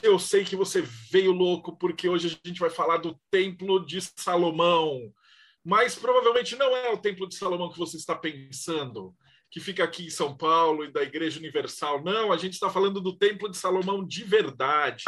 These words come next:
né? E pra isso eu convidei um irmão muito querido, Luiz Felipe, é professor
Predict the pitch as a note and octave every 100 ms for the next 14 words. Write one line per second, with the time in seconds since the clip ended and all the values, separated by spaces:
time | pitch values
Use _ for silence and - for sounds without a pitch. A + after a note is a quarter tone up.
0 | A2+ A#2 E3 F3 - - - _ - E3
1 | G3+ G#3 A3+ - B3 G3+ F3 G#3+ A3+ A#3+
2 | E3+ D#3+ F#3 G#3 F#3+ _ _ _ _ _
3 | _ _ _ _ F3 G3 B3+ - A#3 F#3+
4 | G#3 F#3 G#3+ F3+ - F#3+ A3 B3 - A3
5 | F3+ G#3 F#3 G3+ F#3 G#3 G3+ A#3 B3+ A3
6 | - G3 A3 A3